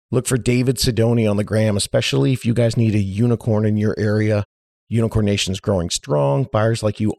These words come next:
all over the country are getting the help that you first-time buyers finally deserve. We're building, we're growing, even though there's still a bunch of the real estate industry that thinks that you're a pain in the butt, you're not worth a real expert.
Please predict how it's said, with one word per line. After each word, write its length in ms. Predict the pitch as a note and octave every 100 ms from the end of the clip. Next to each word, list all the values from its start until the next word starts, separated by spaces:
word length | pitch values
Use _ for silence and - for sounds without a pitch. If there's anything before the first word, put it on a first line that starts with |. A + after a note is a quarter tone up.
| -
all 280 | A2+ B2 -
over 200 | B2+ A2+
the 80 | G#2+
country 460 | - G#2 G#2 G2+ -
are 160 | F#2+ - -
getting 340 | D3+ F3 E3+
the 120 | D3
help 320 | G#2+ E2+ B2 -
that 160 | G#2 -
you 160 | G#2 A2
first-time 520 | - C3 - B2 A2+
buyers 280 | G#2 G2 G2+
finally 480 | - G2 A#2 A#2 A2+
deserve. 640 | G2+ F#2 G2 F2 D#2+ - - _ _ _ _ _ _
We're 120 | B2 A2
building, 500 | G#2+ A#2 G#2+ G2 - -
we're 100 | A#2+
growing, 540 | G2+ A#2 A#2+ G#2+ G2+ - _ _ _ _ -
even 420 | D#3+ D#3+ D#3+ C#3+
though 460 | B2+ C3 B2+ A#2+ A#2+ _
there's 160 | B2+ A2
still 400 | - - C3 B2
a 100 | G#2 -
bunch 240 | A2+ A#2
of 60 | A#2+
the 80 | A#2
real 200 | A#2 A2
estate 240 | - G2+
industry 380 | G2 G2+ - A2
that 180 | F#2+ -
thinks 180 | B2 A2+
that 100 | F#2+
you're 120 | F#2+
a 40 |
pain 260 | - A2+ A#2+
in 100 | A2+
the 80 | G2
butt, 220 | G#2 -
you're 120 | G#2
not 320 | F#2+ G2+ G#2 G2+
worth 240 | G#2 A2+
a 60 | F#2+
real 300 | G#2+ A#2+ -
expert. 460 | F2 - - F2